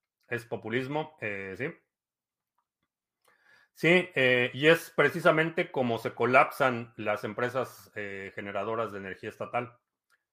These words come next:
Por eso, eh, por ejemplo, en, en Venezuela del Norte, la Comisión Federal de Electricidad, que es la que tiene el monopolio estatal, opera con miles de millones de dólares, no, no de pesos, de dólares, miles de millones de dólares en pérdidas.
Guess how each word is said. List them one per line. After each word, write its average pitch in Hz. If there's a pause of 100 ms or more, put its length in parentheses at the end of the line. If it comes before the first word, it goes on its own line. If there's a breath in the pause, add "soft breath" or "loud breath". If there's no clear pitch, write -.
(140)
Por 135
eso, 143
eh, 113
por 104
ejemplo, 120
en, 104
en 101
Venezuela 104
del 117
Norte, 127
la 123
Comisión 110
Federal 110
de 113
Electricidad, 107
que 110
es 98
la 98
que 87
tiene 110
el 104
monopolio 101 (720 soft breath)
estatal, 123
opera 127
con 104 (180)
miles 127
de 113
millones 117
de 104
dólares, 127
no, 110
no 104
de 123
pesos, 127
de 101
dólares, 110
miles 120
de 107
millones 104
de 98
dólares 107
en 95
pérdidas. 117